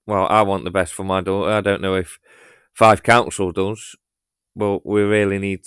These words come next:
to listen, learn, um, and hopefully we'll get the best. Um,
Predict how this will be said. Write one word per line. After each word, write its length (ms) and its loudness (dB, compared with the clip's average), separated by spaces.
to 540 -4
listen, 640 0
learn, 480 0
um, 600 -2
and 300 -4
hopefully 880 -2
we'll 640 0
get 200 0
the 80 0
best. 600 -2
Um, 500 -4